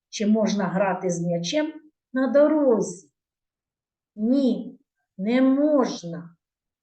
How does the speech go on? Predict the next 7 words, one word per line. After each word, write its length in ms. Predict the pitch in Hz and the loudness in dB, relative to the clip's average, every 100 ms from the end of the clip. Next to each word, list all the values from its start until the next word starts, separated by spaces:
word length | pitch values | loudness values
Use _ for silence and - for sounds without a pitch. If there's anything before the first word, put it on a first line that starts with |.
| - | -6
грати 440 | 220 214 180 - | -4 -4 -8 -12
ні 260 | 170 247 302 | -8 -4 0
на 160 | 302 | 0
дорозі, 840 | 247 269 220 226 226 208 - 185 - _ _ _ _ - | 2 2 4 4 2 2 -6 -14 -18 _ _ _ _ -4
ні 180 | 269 | -2
на 220 | 330 320 320 | 0 -2 -4
тротуарі. 840 | 294 294 262 220 220 233 180 | -8 -4 -2 0 -2 -4 -6